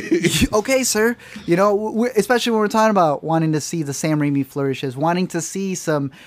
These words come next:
uh, actual direction to be intertwined within the stuff. I know they hired him specifically because of his Egyptian roots. I, I don't know. I felt they could have gone deeper with that. I felt that they could have had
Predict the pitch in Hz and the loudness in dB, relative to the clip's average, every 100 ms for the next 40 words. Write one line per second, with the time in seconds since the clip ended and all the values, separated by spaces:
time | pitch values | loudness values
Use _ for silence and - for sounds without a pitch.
0 | - - 131 156 165 170 156 147 147 156 | -12 -8 -2 0 0 0 0 0 2 0
1 | - 151 143 139 147 143 - 151 151 135 | -2 -6 -4 -2 0 -2 -2 0 2 0
2 | 143 131 - 151 139 - - - 180 226 | -2 -2 0 0 -2 -10 -12 -2 0 2
3 | 220 226 269 247 190 180 185 175 220 220 | 0 2 2 0 -2 -4 -4 -4 -4 -4
4 | 185 170 160 170 165 156 160 160 170 170 | -4 -4 -6 -4 -4 -4 -4 -2 -2 0
5 | 170 160 214 - - 147 147 _ - 151 | 0 2 2 0 -4 -2 -2 _ -6 0
6 | 180 185 147 143 156 156 160 151 160 156 | 2 2 0 0 2 2 0 4 4 4
7 | 180 160 135 120 123 120 127 135 131 131 | 2 2 0 0 -2 -2 -2 -4 -4 -6
8 | 135 147 131 143 139 | -4 -2 -2 2 0